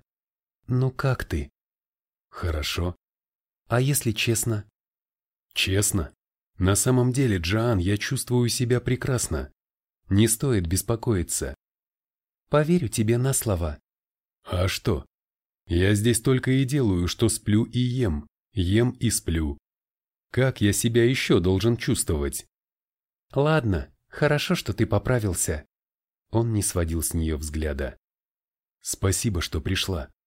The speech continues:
Я очень рад тебя видеть». Джоан улыбнулась. «Как дела во внешнем мире?» спросил Фабиан. «Всё по-старому. Потихоньку восстанавливаем город после битвы.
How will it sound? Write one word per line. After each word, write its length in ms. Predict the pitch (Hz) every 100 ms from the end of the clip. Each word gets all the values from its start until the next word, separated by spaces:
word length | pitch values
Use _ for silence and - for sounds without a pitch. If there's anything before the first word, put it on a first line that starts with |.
| _ _ _
Я 240 | - 90 110
очень 300 | 117 - 123
рад 220 | 127 117
тебя 260 | - 90 101
видеть». 480 | 113 90 76 - _ _ _ _ _ _ _ 110
Джоан 440 | 95 131 131 120
улыбнулась. 760 | 101 95 78 80 73 65 - - _ _ _ _ _ _ _ _ _ -
«Как 300 | 92 95 95
дела 300 | 92 113 113
во 120 | 113
внешнем 420 | 117 120 - 123
мире?» 420 | 131 123 82 69 - _ _
спросил 540 | - - 123 123 - 92
Фабиан. 720 | - 92 78 73 69 65 65 _ _ _ _ _ _ _
«Всё 260 | - - 165
по-старому. 800 | 160 151 - 165 139 87 82 78 _ _ _ -
Потихоньку 640 | 107 113 104 123 123 127
восстанавливаем 1080 | 120 120 - 120 127 123 127 117 120 123 117
город 320 | 120 123 -
после 320 | 135 127 135
битвы. 480 | 123 131 - 87